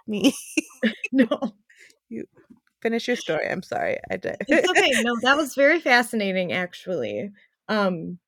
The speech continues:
Speaker 2: because, like, seriously, though, when you think of people talking about, like, hauntings
Speaker 1: Oh,
Speaker 2: and
Speaker 1: what?
Speaker 2: ghosts and seeing things, like, it's always an old-timey person.
Speaker 1: Right.
Speaker 2: And so that's, that's fascinating.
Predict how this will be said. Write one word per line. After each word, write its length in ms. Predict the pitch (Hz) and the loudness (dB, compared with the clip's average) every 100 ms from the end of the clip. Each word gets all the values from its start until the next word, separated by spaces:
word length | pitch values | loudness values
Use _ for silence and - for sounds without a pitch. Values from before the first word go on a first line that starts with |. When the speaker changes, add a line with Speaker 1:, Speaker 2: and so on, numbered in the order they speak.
| _ _ _ | _ _ _
Speaker 2:
because, 260 | 277 349 339 | 2 4 2
like, 160 | 320 | 0
seriously, 520 | - 320 339 339 339 | 0 4 4 4 0
though, 200 | 269 277 254 | 4 4 6
when 160 | 240 | 4
you 280 | 240 220 - | 2 0 -4
think 200 | 233 233 | 0 2
of 100 | 254 | 2
people 280 | 233 269 233 | 0 -2 -2
talking 380 | 220 190 196 214 | 2 0 2 0
about, 260 | 208 190 - | 4 2 4
like, 200 | 185 175 | 2 0
hauntings 580 | - 202 190 180 175 170 | 0 0 2 0 -2 -2
Speaker 1:
Oh, 0 | |
Speaker 2:
and 260 | 175 170 - | -2 -4 -6
Speaker 1:
what? 160 | 208 | 0
Speaker 2:
ghosts 360 | 190 180 - 190 | 2 2 -2 -4
and 140 | 190 | -2
seeing 640 | - - 196 185 190 196 202 | -4 -4 0 0 0 -2 2
things, 380 | 196 185 185 | 2 2 2
like, 160 | 202 190 | 0 2
it's 140 | 208 - | 0 4
always 400 | 220 233 247 247 | 6 8 8 6
an 160 | 254 - | 4 2
old-timey 840 | 185 208 226 202 214 220 214 208 202 | 0 2 2 0 0 2 4 0 -2
person. 640 | 202 208 220 - 277 - | -2 -2 0 2 4 2
Speaker 1:
Right. 160 | - - _ _ _ _ - | -2 -8 _ _ _ _ -2
Speaker 2:
And 160 | 247 233 | -2 0
so 400 | 247 233 220 - _ _ _ _ _ | 0 0 -2 -6 _ _ _ _ _
that's, 380 | 233 233 - - _ 233 | 4 4 0 -18 _ -2
that's 240 | 233 - | -2 -2
fascinating. 800 | 233 202 190 180 - - - | 0 0 0 -8 -12 -12 -14